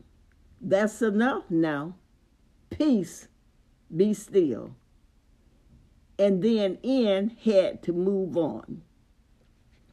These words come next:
I want to ask you, uh,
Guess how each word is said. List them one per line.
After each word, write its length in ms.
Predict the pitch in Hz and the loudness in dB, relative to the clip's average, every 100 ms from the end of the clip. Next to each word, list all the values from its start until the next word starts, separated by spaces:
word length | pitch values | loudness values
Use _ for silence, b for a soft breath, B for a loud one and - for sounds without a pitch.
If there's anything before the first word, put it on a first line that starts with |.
| b b b b b | b b b b b
I 140 | - 294 | 0 2
want 260 | 277 262 | 2 0
to 180 | 226 - | 0 -2
ask 360 | 214 214 202 - | -2 -2 -2 -6
you, 480 | 180 185 170 131 120 _ _ _ _ _ _ b b b b b _ _ _ _ _ _ | -6 0 0 0 -12 _ _ _ _ _ _ b b b b b _ _ _ _ _ _
uh, 440 | - 196 180 160 | -4 -2 0 -2